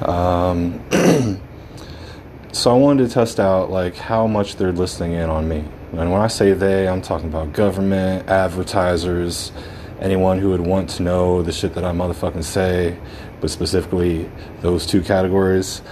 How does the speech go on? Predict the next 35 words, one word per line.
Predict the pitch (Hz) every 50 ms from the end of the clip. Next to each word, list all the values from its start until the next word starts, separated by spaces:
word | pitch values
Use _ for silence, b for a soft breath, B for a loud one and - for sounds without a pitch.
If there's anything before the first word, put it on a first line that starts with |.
| B B B B B
And | - 90 92 92
in | 92 92
the | 95
specific | - - - - - - 113 98 - 98 95 - -
story, | - - - 107 104 101 101 101 98
it's | - - 95 - -
more | 101 92 90
about | 82 90 87 -
the | 87 85
advertisers. | 87 101 110 90 90 82 - 98 85 82 85 - - - - - - B B B B B B B
I | - 107
wanna | 123 120 98 90
understand | 85 82 - - - 87 85 82 82 82
what | 87 85
the | -
fuck | - - 87 78 -
they're | - 90 87
doing | 82 98 104 95 85 80 80
with | 80 80 -
my | 85 80 80
data. | 76 82 107 107 87 80 80 80 - - B B B B B B B B B B
And | - 95 90 87 87 85
I'm | - - 110 110 101 87 - - - - -
trying | - - - 170 190 208 208
to | 151 117
understand | 110 104 101 - - 123 107 98 92 92
exactly | - 98 98 104 113 110 - - - 98
how | 104 113 131 127
they're | 110 95
getting | 90 90 95 110 104 95 87 90
it. | 90 90 85 - - B B B B B B B B B - -
Uh, | - 95 98 98 98 95 101
'cause, | 107 - 127 123 127
you | 135 135
know, | 127 107 101 104 101 104 107 113